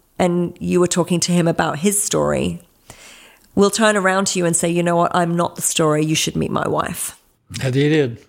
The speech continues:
Speaker 2: That he did. Is it hard for you to turn off and come to a place like Bighorn and just relax and enjoy yourself?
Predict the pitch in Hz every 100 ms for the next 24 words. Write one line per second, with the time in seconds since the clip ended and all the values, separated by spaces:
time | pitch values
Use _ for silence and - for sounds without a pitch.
0 | - 110 110 127 127 117 95 - - 165
1 | 131 143 143 - 156 147 160 147 - 160
2 | 143 135 131 123 127 101 - 131 127 127
3 | 117 104 95 95 - - - _ _ -
4 | 117 107 131 131 120 135 110 - 123 117
5 | - 123 117 101 123 113 87 113 113 117
6 | 143 113 101 110 113 - - - _ _
7 | _ _ _ _ _ 135 120 113 104 -
8 | - 110 104 107 104 90 - 151 - -